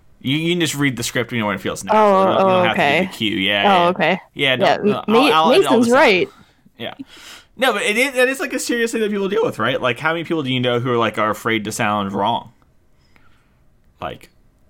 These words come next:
Speaker 1: a lot. I don't know. I, I think I know a lot of people who are, are afraid of the idea of being wrong.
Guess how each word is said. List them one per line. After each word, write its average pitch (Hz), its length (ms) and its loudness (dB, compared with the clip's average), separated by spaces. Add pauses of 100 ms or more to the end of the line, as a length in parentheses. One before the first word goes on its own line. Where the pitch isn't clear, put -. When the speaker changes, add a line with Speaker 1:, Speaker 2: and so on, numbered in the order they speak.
(840)
Speaker 1:
a - 60 -18
lot. 110 360 -2
I 120 120 2
don't 101 80 -2
know. 101 60 -2
I, 127 200 0
I 135 120 0
think 156 120 -2
I 120 140 2
know 110 140 -2
a 107 40 -2
lot 101 120 0
of 98 40 -6
people 104 220 -4
who 104 100 -4
are, 98 180 -2
are 104 60 -2
afraid 117 560 -4
of 107 60 -4
the 104 100 -2
idea 101 240 -2
of 92 100 -8
being 85 160 -10
wrong. 76 360 -6